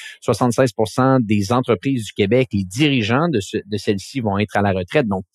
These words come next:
il y a une opportunité intéressante qui se met en place pour les, les gens qui veulent racheter des entreprises. Sujet chaud, sujet, euh,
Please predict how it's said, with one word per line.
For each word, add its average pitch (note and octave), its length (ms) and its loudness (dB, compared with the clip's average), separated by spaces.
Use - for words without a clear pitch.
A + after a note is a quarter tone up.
il G2 80 0
y - 20 0
a A2+ 40 0
une E3+ 80 4
opportunité B2+ 640 0
intéressante B2+ 560 2
qui - 80 -14
se - 100 -8
met A2+ 60 2
en F#2 160 0
place C3 300 0
pour F#2 240 -6
les, F2 160 -10
les G2 60 -2
gens D#3+ 160 2
qui - 120 -4
veulent G2+ 140 4
racheter G2+ 220 0
des A2 160 2
entreprises. G2 500 -4
Sujet A#2+ 380 0
chaud, C3 320 0
sujet, G#2+ 460 0
euh, F#2 160 0